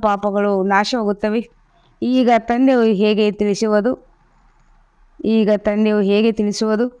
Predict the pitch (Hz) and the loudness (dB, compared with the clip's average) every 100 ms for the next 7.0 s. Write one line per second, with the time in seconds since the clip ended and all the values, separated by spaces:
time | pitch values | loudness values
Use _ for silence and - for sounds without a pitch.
0 | - 202 214 214 240 220 208 202 202 - | -6 -2 -2 -2 0 0 2 0 -2 -2
1 | 247 285 247 214 214 220 202 202 208 214 | 0 2 2 2 2 2 2 0 -2 -4
2 | 202 214 208 214 240 - _ _ _ _ | -2 -2 0 0 -2 -8 _ _ _ _
3 | - 262 254 285 320 269 240 240 226 220 | -8 -6 -4 -2 0 0 2 2 2 2
4 | 208 208 - 240 262 254 226 214 185 208 | 0 -4 -4 -2 0 0 0 -2 -2 -2
5 | 214 208 208 202 208 202 190 - - 202 | 0 0 2 0 -2 -4 -4 -8 -8 -6
6 | 190 208 214 226 247 214 202 202 202 | -2 -2 0 0 0 0 0 -2 -2